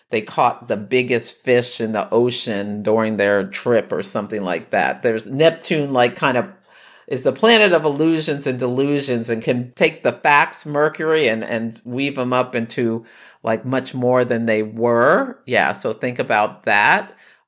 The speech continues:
on this day. Try to stay connected with reality. Now, Mercury in Taurus will be in a trine with Ceres, the asteroid of motherhood in Virgo.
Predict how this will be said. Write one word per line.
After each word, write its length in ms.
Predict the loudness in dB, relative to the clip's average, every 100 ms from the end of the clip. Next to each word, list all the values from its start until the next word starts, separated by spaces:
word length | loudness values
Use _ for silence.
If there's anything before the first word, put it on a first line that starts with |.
| _
on 360 | -4 0 0 -2 -8
this 420 | -4 -2 -2 -8
day. 720 | -4 2 4 4 4 0 -4
Try 240 | 0 2 2
to 260 | -2 -6 _
stay 280 | -10 0 0
connected 500 | 2 2 2 0 -2
with 200 | -2 -2
reality. 1000 | -4 -4 -2 2 2 2 2 0 -2 -8 -20 -20 -20 -16 -2
Now, 240 | 0 2
Mercury 520 | 0 0 0 0 2 0
in 140 | -2
Taurus 480 | -2 2 4 2 0
will 100 | -4
be 200 | -2 -4
in 100 | -4
a 80 | -6
trine 640 | -6 -2 2 4 2 0
with 120 | -4
Ceres, 760 | -4 -6 -2 0 0 0 -4 -4
the 140 | 0
asteroid 560 | 0 0 -4 0 0 0
of 60 |
motherhood 640 | -2 0 0 -2 0 -2
in 160 | -4 -8
Virgo. 720 | -4 2 2 2 2 0 -2